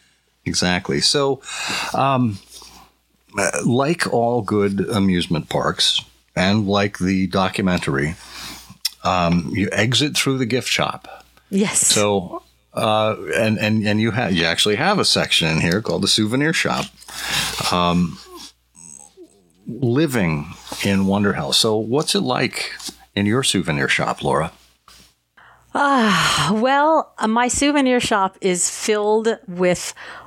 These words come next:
Speaker 2: all sorts of super fun quizzes and assessments and courses and all the other things that people like me put out in the world. And also,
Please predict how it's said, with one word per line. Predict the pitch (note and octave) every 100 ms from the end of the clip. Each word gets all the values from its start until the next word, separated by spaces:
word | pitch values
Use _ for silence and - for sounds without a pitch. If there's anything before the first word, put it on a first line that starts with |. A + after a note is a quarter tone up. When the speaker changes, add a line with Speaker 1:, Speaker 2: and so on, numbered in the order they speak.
| -
Speaker 2:
all | G#3 G#3+
sorts | - - G#3 G3 -
of | E3+ E3+ F3 F3
super | - - - A3 G#3+ A3
fun | - G3+ F#3 F#3 F#3 F#3 -
quizzes | - F#3+ F3+ F#3 F3+ E3+
and | E3 D#3
assessments | D3 E3 D#3 G3 F3 E3+ F3
and | D#3+ D3+
courses | - F3+ - F3+ E3 D#3+ E3
and | F3+
all | F#3+ G3
the | F#3+
other | F3+ F3+
things | D#3+ D#3+ D#3+
that | D#3+ -
people | - F3+ F3+
like | E3 D#3+ -
me | E3+ D#3+ D#3 - - - -
put | G#3
out | - F3+ F#3
in | E3+
the |
world. | D#3 D#3+ D#3+ D#3+ - -
And | F#3+ F#3 -
also, | F#3 G3 - A3+ A3 A3+